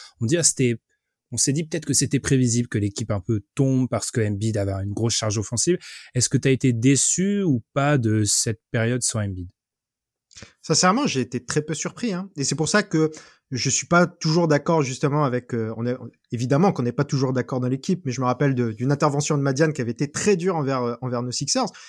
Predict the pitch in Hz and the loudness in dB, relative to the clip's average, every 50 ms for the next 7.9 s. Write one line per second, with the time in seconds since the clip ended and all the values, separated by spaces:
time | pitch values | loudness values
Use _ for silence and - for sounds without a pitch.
0 | - - - _ _ - 139 147 151 160 170 180 190 180 190 208 269 277 - 180 | -20 -20 -20 _ _ -2 0 2 4 4 4 4 4 6 6 4 4 2 0 -2
1 | 156 147 165 151 151 156 156 151 151 151 151 165 175 180 - 220 180 - - 151 | 0 2 4 4 4 4 2 2 2 2 2 2 2 2 0 -4 -2 0 0 0
2 | 156 160 160 180 175 190 190 185 _ - 190 185 175 180 208 220 208 - 202 190 | 0 2 0 0 2 2 0 -2 _ 2 4 4 4 6 4 2 2 2 -2 -4
3 | 180 185 - 196 185 156 127 131 - 156 147 139 127 120 120 117 117 117 113 113 | -4 -2 0 0 2 2 0 -2 -2 -4 -4 -4 -4 -4 -4 -4 -4 -6 -6 -6
4 | 120 120 113 117 139 139 123 - 139 156 220 269 208 - - 123 - - _ - | -6 -4 -2 0 0 2 2 2 2 2 2 0 -4 -8 -12 -18 -20 -20 _ -6
5 | 151 151 151 160 156 - 170 170 180 - - 135 123 120 139 156 156 156 165 165 | -2 0 0 0 0 -2 -2 -2 -2 -2 -2 -2 -2 2 2 2 2 2 2 0
6 | 165 208 180 - - 131 123 123 117 131 156 165 - _ _ _ - - - 151 | -2 -4 -6 -4 -4 -4 -4 -4 -4 -2 -4 -4 -4 _ _ _ -8 -6 -4 0
7 | 196 277 - - 208 185 - - 190 180 - - 190 180 190 196 185 185 | 0 0 0 0 -2 -6 -4 -4 -4 -4 -4 -4 -2 0 2 2 0 0